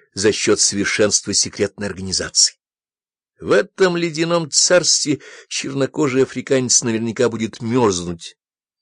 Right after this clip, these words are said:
а замерзший, как голодный и жаждущий, ничего делать не сможет, ничему не научится. Помещения были низкие,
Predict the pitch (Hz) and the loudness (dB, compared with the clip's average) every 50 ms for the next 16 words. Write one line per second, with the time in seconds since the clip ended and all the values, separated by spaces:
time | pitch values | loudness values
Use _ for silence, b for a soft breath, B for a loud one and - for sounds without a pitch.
0 | _ _ _ _ - 101 104 104 101 107 113 117 120 139 175 220 - 170 113 - | _ _ _ _ 0 2 2 2 4 4 2 2 2 0 0 2 2 2 0 -2
1 | - - 95 85 - - - - 80 - - 107 110 110 110 107 101 92 82 87 | -6 -8 -8 -10 -10 -12 -18 -18 -16 -2 0 0 2 4 6 4 4 4 2 -4
2 | 90 87 82 - _ _ _ 92 92 90 90 - - 196 175 123 98 98 92 - | -4 -6 -6 -8 _ _ _ -6 -6 -4 -2 0 0 2 2 0 0 -4 -6 -6
3 | - - 92 B B B B B 107 101 104 104 95 - - - 95 92 90 90 | -4 -6 -8 B B B B B -6 -4 -2 -2 -2 -2 -2 -2 -2 -2 0 2
4 | 90 92 92 87 90 95 95 92 92 92 87 _ - 98 92 90 - - 107 98 | 2 2 0 0 0 0 2 2 0 0 -4 _ -10 -8 -4 -2 -2 -2 -2 -4
5 | 90 82 87 - - - B B B B B - 101 101 95 - - - 90 90 | -8 -8 -10 -14 -16 -20 B B B B B -8 -6 -4 -2 -2 -2 -2 -2 -2
6 | 90 92 95 98 98 98 98 98 104 101 - - - - - - - _ _ _ | -4 -4 -4 -4 -4 -4 -4 -4 -6 -6 -8 -8 -4 -4 -6 -6 -8 _ _ _
7 | _ _ _ _ _ _ _ _ _ _ _ _ _ _ _ _ _ _ _ _ | _ _ _ _ _ _ _ _ _ _ _ _ _ _ _ _ _ _ _ _
8 | _ _ _ _ _ _ _ _ _ _ _ _ _ _ _ _ _ _ _ _ | _ _ _ _ _ _ _ _ _ _ _ _ _ _ _ _ _ _ _ _
9 | _ _ _ _ - 131 147 165 165 160 - 247 247 214 139 104 104 101 92 95 | _ _ _ _ 2 2 4 4 0 0 0 -2 0 0 0 0 0 -2 0 0
10 | 95 98 98 101 101 92 - - - - - 92 90 87 - | -2 -2 -2 -2 0 0 -2 -2 -4 -6 -8 -10 -10 -10 -14